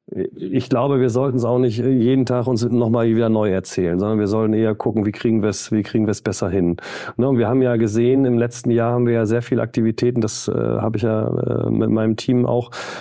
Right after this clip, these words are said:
ähm, größtenteils administriert. Wir haben diesen Bahnhofsvorplatz echt belebt. Wir haben dort wieder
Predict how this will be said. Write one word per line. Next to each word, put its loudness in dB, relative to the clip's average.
ähm, 2
größtenteils 0
administriert. 0
Wir 0
haben 2
diesen 2
Bahnhofsvorplatz -2
echt -6
belebt. 0
Wir -2
haben 0
dort 0
wieder 2